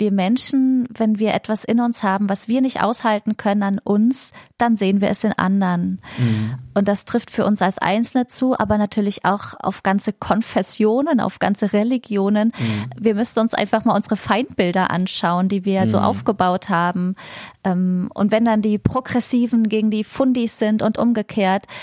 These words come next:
Speaker 1: dann zeigt das immer nur wieder dasselbe, nämlich dass da Dinge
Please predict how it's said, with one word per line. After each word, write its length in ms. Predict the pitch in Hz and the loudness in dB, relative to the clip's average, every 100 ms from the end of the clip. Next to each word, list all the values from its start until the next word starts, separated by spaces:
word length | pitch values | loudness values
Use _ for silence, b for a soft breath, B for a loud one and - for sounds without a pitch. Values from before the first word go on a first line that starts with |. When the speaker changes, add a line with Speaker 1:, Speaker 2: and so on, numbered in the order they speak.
| B - | B -2
Speaker 1:
dann 140 | 220 | 0
zeigt 260 | - 220 240 | 0 -2 -2
das 120 | - | -4
immer 340 | 254 269 285 | 0 2 4
nur 220 | 254 254 226 | 4 2 0
wieder 200 | 220 214 | 0 0
dasselbe, 640 | 214 - 185 190 214 254 B B B B _ | -2 0 0 2 0 0 B B B B _
nämlich 360 | 208 208 214 - | 0 2 0 -2
dass 300 | 208 - - | -6 -6 -2
da 140 | 202 | -2
Dinge 420 | 190 220 247 254 | 0 2 4 2